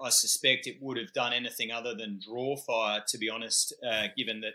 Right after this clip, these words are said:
the, <laughs> to the best of my knowledge, the <laughs> Taliban are not signatories to the, uh, Geneva Convention. So it, um, so we, yeah, we were undeclared. We were on the ground,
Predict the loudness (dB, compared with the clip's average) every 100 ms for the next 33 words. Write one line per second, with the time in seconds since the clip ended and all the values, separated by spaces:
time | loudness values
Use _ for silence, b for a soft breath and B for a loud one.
0 | -6 -2 -2 -2 _ _ _ 0 4 6
1 | 6 4 2 2 0 -2 -4 -2 0 2
2 | 2 2 0 -4 2 4 4 2 -4 -2
3 | 2 4 2 0 -2 0 2 0 -2 -4
4 | -4 -4 -4 -2 -2 -4 2 4 4 2
5 | 0 b b b _ 0 2 4 4 2
6 | -2 B 6 6 8 6 6 4 4 4
7 | 4 2 -2 -2 0 -2 2 2 0 -2
8 | 2 2 2 0